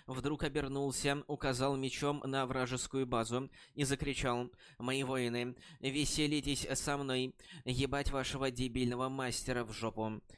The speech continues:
Ха-ха, все солдаты неудержимо смеялись. Они быстро поняли, что король не только стоит их уважения, у них была связь с ним, что заставило их восхититься им ещё больше. Солдаты помчались к внешнему краю оборонительной стены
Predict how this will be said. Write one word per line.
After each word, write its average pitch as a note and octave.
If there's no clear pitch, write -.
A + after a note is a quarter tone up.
Ха-ха, B2
все C3
солдаты C#3
неудержимо B2
смеялись. A#2+
Они B2
быстро C#3
поняли, B2
что B2+
король B2+
не D3+
только B2+
стоит C#3
их D3
уважения, C3+
у C3
них D3
была C#3+
связь C#3
с -
ним, C#3
что C3+
заставило B2+
их C3+
восхититься C3+
им C#3
ещё B2
больше. B2
Солдаты C3
помчались C#3+
к D3
внешнему C#3
краю C3
оборонительной C3
стены B2+